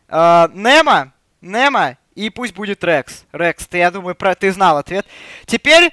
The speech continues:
смотрите, опять же перемена, и сейчас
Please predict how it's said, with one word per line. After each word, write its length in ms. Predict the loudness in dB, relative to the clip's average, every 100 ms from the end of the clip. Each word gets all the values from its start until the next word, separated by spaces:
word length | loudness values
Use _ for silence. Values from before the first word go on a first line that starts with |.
| -4
смотрите, 520 | -2 2 2 2 -2
опять 280 | 2 2 2
же 100 | -4
перемена, 540 | -2 -2 2 2 2
и 160 | 0 -4
сейчас 440 | -4 2 2 0